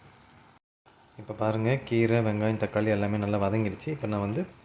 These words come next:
புளி தண்ணியை ஆட் பண்ணிக்கிறேன். இப்போ பாருங்க, புளி போட்டு நல்லா கிளறி விட்டுட்டேன். இப்போ நல்லா கொதி வர வரைக்கும் வெயிட் பண்ணுவோம். அதுக்கப்புறம் கொதி வந்த அப்புறமா, ஆ, ஆஃப் பண்ணிவிட்டு, ஆறுனதுக்கப்புறமா மிக்சர் ஜாரில் ஷிஃப்ட் பண்ணி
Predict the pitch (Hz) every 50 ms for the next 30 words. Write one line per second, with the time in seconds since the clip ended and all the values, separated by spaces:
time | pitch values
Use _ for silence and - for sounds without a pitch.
0 | - - - - 120 123 120 117 110 101 101 104 110 101 101 98 - 101 98 92
1 | 95 95 95 107 139 180 - - - - - - - - - - - - - -
2 | _ _ _ _ _ _ _ _ _ _ _ _ 117 110 117 113 - 117 113 113
3 | 113 113 120 151 190 202 - - - - - 127 120 120 120 117 113 110 110 -
4 | 143 175 180 - - - - - 113 107 107 104 113 123 - 113 107 110 110 110
5 | 107 107 - - - - 120 175 202 - - 113 107 - 107 104 104 104 107 120
6 | 156 180 - - - - - - - - - 117 113 117 113 110 107 107 104 104
7 | 104 104 - 110 104 104 101 - - 101 98 95 95 101 135 190 - - - -
8 | - - _ _ - _ _ - 110 107 110 - 107 - - 147 151 - 117 113
9 | 113 113 113 110 107 104 101 101 - 107 104 104 113 139 196 202 - - 135 139
10 | - - - - - 117 117 113 113 - 110 101 104 101 - - 98 165 127 110
11 | 110 113 117 117 110 101 98 104 107 107 101 - - 110 107 110 147 202 214 -
12 | - - - - - - - _ _ 113 113 - - 123 113 104 104 107 104 98
13 | 98 101 101 - - 104 - - - 104 107